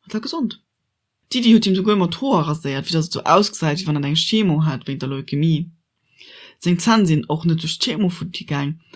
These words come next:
sondern durch die Wechselwirkung von all den Medika-, Medi-,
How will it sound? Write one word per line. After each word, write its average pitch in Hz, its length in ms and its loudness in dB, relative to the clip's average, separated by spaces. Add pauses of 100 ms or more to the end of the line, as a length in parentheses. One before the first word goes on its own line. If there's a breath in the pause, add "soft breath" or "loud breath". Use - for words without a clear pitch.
(160 loud breath)
sondern 160 460 4
durch 156 240 0
die - 80 -10
Wechselwirkung 160 640 0
von 160 160 -8
all 175 180 0
den 156 180 2
Medika-, 156 280 -2
Medi-, 160 320 -2